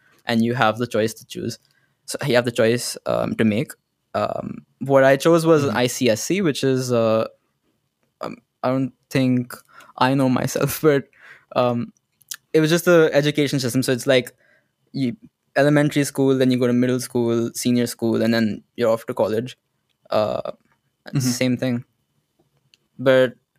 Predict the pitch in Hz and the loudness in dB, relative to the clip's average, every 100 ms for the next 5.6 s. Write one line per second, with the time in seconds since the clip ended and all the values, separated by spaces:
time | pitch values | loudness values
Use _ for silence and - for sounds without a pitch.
0 | - 147 151 151 170 165 - - 131 120 | 0 4 4 2 2 2 2 4 4 2
1 | - 135 135 135 143 147 156 123 135 135 | 0 2 2 2 4 4 4 2 0 0
2 | 139 143 131 131 127 123 - _ - 113 | 0 0 2 2 4 2 -2 _ -6 -2
3 | 117 - - _ _ 123 151 190 - 135 | 0 -2 -8 _ _ 2 2 -2 0 2
4 | 131 120 110 147 - 123 110 107 135 147 | 2 4 4 4 0 -2 2 2 4 2
5 | 151 175 214 233 175 208 | 2 0 0 0 0 -2